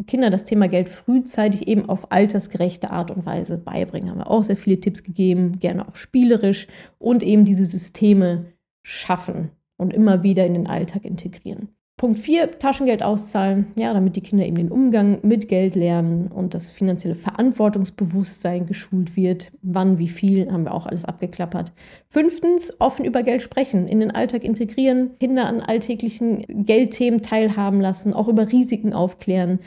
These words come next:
äh, beispielsweise Konsum und Konsumschulden.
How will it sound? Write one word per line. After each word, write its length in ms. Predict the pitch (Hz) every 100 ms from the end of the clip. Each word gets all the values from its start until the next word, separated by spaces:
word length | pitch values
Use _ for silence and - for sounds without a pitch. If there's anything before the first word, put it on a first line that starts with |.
| - _ -
äh, 120 | 180
beispielsweise 640 | 175 185 185 180 180 170
Konsum 420 | 170 185 175 180
und 200 | 175 170
Konsumschulden. 800 | - 180 170 175 - 277 277 277